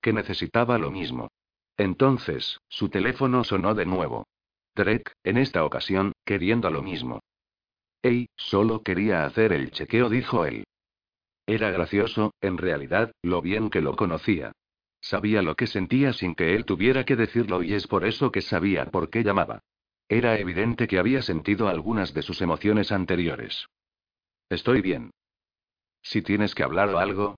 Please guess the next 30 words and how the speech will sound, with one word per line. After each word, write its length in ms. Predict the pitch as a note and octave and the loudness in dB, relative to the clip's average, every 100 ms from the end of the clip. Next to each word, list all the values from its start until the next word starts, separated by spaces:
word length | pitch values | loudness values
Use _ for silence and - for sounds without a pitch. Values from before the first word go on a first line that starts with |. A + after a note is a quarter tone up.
| _ | _
estoy 380 | G2 - B2+ C3+ | -6 2 2 2
aquí". 280 | - C#2+ - _ _ _ _ _ | -2 -6 -6 _ _ _ _ _
Sonaba 460 | - G2 G#2+ B2+ B2+ | -2 0 2 0 2
tan 160 | A#2+ | 0
anhelante, 600 | G#2 E2 F2+ A2 G#2+ A#2+ - | 0 -2 0 -2 0 -2 -4
sintió 500 | - - F2+ - A#2 | -4 -2 -2 2 0
que 120 | B2+ F#2 | 2 -2
su 120 | G2+ | 0
corazón 500 | G#2+ E2 A2 G2 E2 | 0 0 0 0 0
se 120 | F#2 | -2
hacía 300 | D#2+ G2+ G2+ | -2 0 2
más 180 | G2 G#2+ | 2 0
fuerte. 380 | F#2+ D#2 - A1+ _ _ _ _ _ _ _ _ | -2 -4 -8 -14 _ _ _ _ _ _ _ _
"Lo 180 | F2+ F#2+ | 0 2
sé", 180 | - G#2 | 2 0
respondió 640 | G#2 - E2 D2 G2 G#2 | 0 -2 -4 0 0 0
ella. 300 | C2+ A#1+ A1 _ _ _ _ | -2 -6 -10 _ _ _ _
"Y 120 | - G#2 | -2 0
te 140 | C3 | 2
lo 120 | A#2 | 2
agradezco. 680 | F2 D2 D2+ - - B1+ G#1 _ _ _ _ | 0 -2 -2 -4 -8 -12 -12 _ _ _ _
¿Averiguaste 720 | G2+ G2 G2+ G2 G2+ A#2 - D#2+ | -2 0 2 2 0 -2 0 -2
el 120 | C#2 | -2
problema 420 | D2 D2+ F#2+ G#2+ | -4 -2 0 -2
del 160 | G2+ - | -4 -4
fantasma?". 600 | D#2+ D2 A2+ G#2+ A2 A#2 - _ _ _ _ _ _ _ | -2 0 0 2 0 0 -6 _ _ _ _ _ _ _
"Todavía 420 | A2 G#2 A2 D3 | 0 2 2 0
no", 120 | C#3 G2+ | 0 0
admitió 420 | E2+ D2+ B2 A2+ | -2 -4 0 0
Killie. 380 | A2 D#2+ A#1 | 2 0 -4